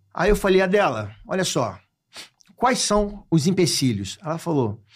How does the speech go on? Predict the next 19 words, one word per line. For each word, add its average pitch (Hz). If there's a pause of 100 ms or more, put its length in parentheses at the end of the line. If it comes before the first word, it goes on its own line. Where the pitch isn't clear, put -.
(420)
"Ah, 190
são 247
muitos, 185
não 180
dá 196
pra 202
contratar." 180
Eu -
falei, 170
"Não 190
tem 196
dinheiro?" 151
Ela, 110
"Não, 160
não 143
tem 165
dinheiro 143
pra 135
contratar. 135